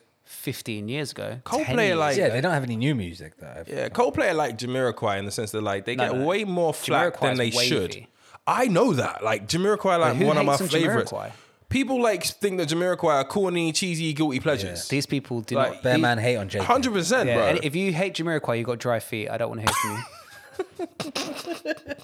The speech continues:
Speaker 2: Dry feet.
Speaker 1: You got dry feet.
Speaker 2: So, I mean, it's a, it's a growing trend,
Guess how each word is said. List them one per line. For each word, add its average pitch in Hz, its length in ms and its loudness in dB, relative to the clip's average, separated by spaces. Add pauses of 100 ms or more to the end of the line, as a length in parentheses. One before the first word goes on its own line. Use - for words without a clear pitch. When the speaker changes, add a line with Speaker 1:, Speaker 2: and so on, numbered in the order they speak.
(200)
Speaker 2:
Dry 139 320 -2
feet. - 480 -8 (100)
Speaker 1:
You - 60 -2
got 113 140 -6
dry 104 180 -4
feet. 110 280 -10 (1400)
Speaker 2:
So, - 200 2
I 175 40 2
mean, 180 280 0
it's 175 240 0
a, 170 160 2
it's 175 100 0
a 180 60 0
growing 196 280 2
trend, 113 400 -2